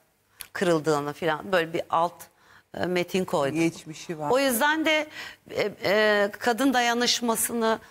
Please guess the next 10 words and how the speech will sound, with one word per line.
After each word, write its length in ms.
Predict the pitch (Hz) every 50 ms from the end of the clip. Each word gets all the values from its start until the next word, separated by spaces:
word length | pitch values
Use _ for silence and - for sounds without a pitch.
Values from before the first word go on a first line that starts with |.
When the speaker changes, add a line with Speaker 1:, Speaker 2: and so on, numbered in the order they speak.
| - - _ _ -
Speaker 1:
daha 160 | 208 208 226
anlaşılır 640 | 202 202 190 175 170 - - 170 160 160 147 147 151
bir 160 | 156 147 147 - _ _ _ _
şekle 520 | - - - 160 147 - - 147 143 135 - - _ _ -
sokmak 440 | - - 147 143 - - 139 131 -
istedim. 460 | 131 - - 123 127 - - 220 269 -
Speaker 2:
Şimdi 340 | - - 262 262 269 277 233
biraz, 520 | 302 320 294 285 262 262 277 277 - - -
e, 840 | 208 208 208 208 202 202 202 202 196 196 196 196 202 202 208 - - -
sinemayı, 1080 | - - - 240 226 214 214 214 202 202 202 202 202 208 208 214 214 214 214 208 196 -